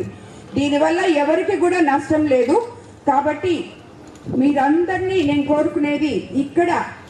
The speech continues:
వేమిరెడ్డి ప్రభాకర్ రెడ్డి గారి ఫౌండేషన్ తరఫున మేము ఏర్పాటు చేసిన ఈ కార్యక్రమంలో మీరందరూ పాల్గొని దాన్ని సక్సెస్ఫుల్గా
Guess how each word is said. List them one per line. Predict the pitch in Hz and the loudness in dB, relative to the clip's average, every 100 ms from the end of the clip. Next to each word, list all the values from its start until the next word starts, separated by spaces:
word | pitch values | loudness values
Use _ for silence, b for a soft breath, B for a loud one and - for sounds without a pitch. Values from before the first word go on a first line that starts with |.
| - | -2
వేమిరెడ్డి | 269 311 339 330 | 2 4 2 0
ప్రభాకర్ | 302 285 302 311 302 | -2 0 0 -2 -6
రెడ్డి | 302 285 | -6 0
గారి | 285 285 | 0 0
ఫౌండేషన్ | 285 269 311 320 320 349 294 | 0 2 2 2 2 2 0
తరఫున | 269 277 302 302 302 - - - - - - - - - - - - | 0 -2 -2 0 -2 -4 -12 -20 -20 -20 -20 -20 -16 -14 -14 -10 -2
మేము | 226 285 311 302 196 - - - - | 0 2 2 2 0 -4 -16 -20 -4
ఏర్పాటు | 247 285 302 370 349 339 | 0 2 0 0 0 0
చేసిన | 311 302 302 | 0 2 0
ఈ | 269 262 | 0 0
కార్యక్రమంలో | 285 262 294 320 320 294 285 277 294 226 - - - - | 0 2 0 0 0 2 2 2 2 0 -6 -16 -18 -4
మీరందరూ | 262 302 262 294 349 403 381 - | 0 2 2 4 4 2 0 -2
పాల్గొని | 302 285 311 294 311 277 - - - - - - - - - - - - | 0 0 2 2 0 -2 -8 -16 -18 -16 -16 -18 -20 -20 -20 -20 -4 0
దాన్ని | 262 285 285 | 0 2 0
సక్సెస్ఫుల్గా | - - 269 269 359 359 349 320 349 302 | -2 -2 -4 0 0 2 2 2 2 0